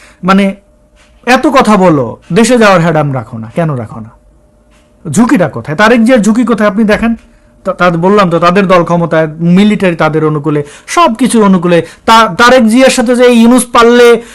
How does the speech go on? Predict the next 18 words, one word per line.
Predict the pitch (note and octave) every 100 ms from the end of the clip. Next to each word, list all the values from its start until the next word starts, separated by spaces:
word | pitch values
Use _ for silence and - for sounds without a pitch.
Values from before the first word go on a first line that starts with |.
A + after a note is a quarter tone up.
| -
ওই, | F#3+ G#3+
ওই, | G3+ G#3+
ওইখানে | A3+ A3 B3 G3
এই | E3+
কোমরের | E3 G#3 A3 B3 B3+
মধ্যে | A#3 G3+ A3
এরকম | G#3
হাত | D#3 E3 E3+
দুটো | F#3+ G#3
দিয়ে | G3+ A#3+
এরকম | A#3+ B3+
ধরে | G#3+ A3
না, | C#4 D#4 _ _ _ D#3
মানে, | D#3+
দুইটা | C#3+ F#3
হাতকেই | C#3 D3 B3 D4
ধরে। | E3+ D3+ C4 _ _ - - - - -
তো | F#3+ F3+